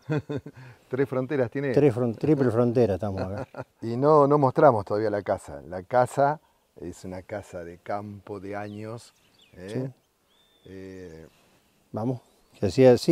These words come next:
Speaker 1: mirá, mirá, mirá lo que es la fachada, Mariano.
Speaker 2: Ha sido refaccionada, ya
Speaker 1: Sí.
Speaker 2: te digo, toda la, lo, lo poco que se hace, se invierte en la casa.
Speaker 1: Pero la, la conservan.
Speaker 2: Sí, total. Tenemos el fogón allá al frente,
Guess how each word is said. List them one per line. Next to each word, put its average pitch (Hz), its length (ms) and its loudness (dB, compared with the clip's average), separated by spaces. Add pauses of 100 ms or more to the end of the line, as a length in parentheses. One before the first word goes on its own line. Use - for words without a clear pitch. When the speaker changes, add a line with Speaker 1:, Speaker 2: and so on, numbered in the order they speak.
(120)
Speaker 1:
mirá, 101 180 0
mirá, 101 240 -8 (200)
mirá 110 160 -10
lo 123 120 -6
que 170 100 -4
es - 40 0
la 139 100 -2
fachada, 104 640 -2
Mariano. 101 420 -12 (140)
Speaker 2:
Ha 127 120 -2
sido 156 200 4
refaccionada, 147 1000 4 (400)
ya 127 80 2
Speaker 1:
Sí. 110 60 -2
Speaker 2:
te 127 100 2
digo, 165 300 6
toda 135 240 8
la, 120 180 6
lo, 113 260 2 (320)
lo 120 120 2
poco 147 260 6
que 123 100 4
se 120 440 0
hace, 127 440 0
se - 140 -8
invierte 131 340 4
en 123 80 4
la 117 100 4
casa. 175 500 4 (840)
Speaker 1:
Pero 101 200 -12
la, 110 180 -8 (160)
la 110 160 -12
conservan. 120 680 -4 (180)
Speaker 2:
Sí, 208 160 2
total. 170 440 10 (140)
Tenemos 131 320 6
el 113 80 4
fogón 147 300 8
allá 135 220 6
al 117 160 2
frente, 143 680 4